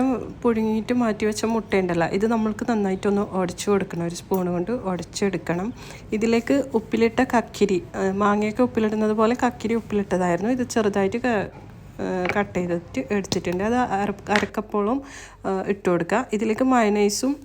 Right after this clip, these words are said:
ഒരു രണ്ട് ടേബിൾ സ്പൂൺ മയണൈസും, ആ, ടൊമാറ്റോ സോസും ചില്ലി സോസും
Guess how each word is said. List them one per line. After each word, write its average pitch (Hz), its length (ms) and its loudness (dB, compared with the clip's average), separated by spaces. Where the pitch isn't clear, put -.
ഒരു 214 140 -2
രണ്ട് 214 640 2
ടേബിൾ 214 220 0
സ്പൂൺ 214 300 -6
മയണൈസും, 202 800 -2
ആ, 190 160 0
ടൊമാറ്റോ 196 420 0
സോസും 208 460 -2
ചില്ലി 202 320 0
സോസും 202 540 0